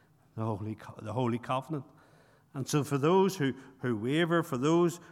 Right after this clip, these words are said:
who are easily led astray, he was able to come and to use them in order to get a foothold into Jerusalem. And so they're seduced by him, they're seduced by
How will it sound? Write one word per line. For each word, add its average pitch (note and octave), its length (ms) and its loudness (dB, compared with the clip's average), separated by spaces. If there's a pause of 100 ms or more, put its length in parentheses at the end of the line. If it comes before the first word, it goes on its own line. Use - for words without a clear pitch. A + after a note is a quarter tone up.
(100)
who C3+ 80 -6
are A#2+ 140 -8
easily D#3+ 420 2
led A2 220 0
astray, B2 580 -4 (1700)
he D3+ 100 -2
was C#3+ 160 0
able D#3 300 4
to A2+ 160 -2
come D3+ 360 4
and A2+ 140 0
to A2+ 60 -8
use C3+ 420 -2
them G2 220 -10 (480)
in B2+ 160 -2
order D3 320 4
to C3 120 -2
get C3 200 0
a B2+ 60 0
foothold A2 640 -4 (300)
into G#2+ 300 -8
Jerusalem. G#2 500 -10 (680)
And C3 100 -6
so F3+ 220 4
they're C#3+ 180 2
seduced D3+ 600 -2
by F3 160 0
him, F#3 140 0 (280)
they're B2+ 100 -4
seduced E3 600 -2
by C3 260 0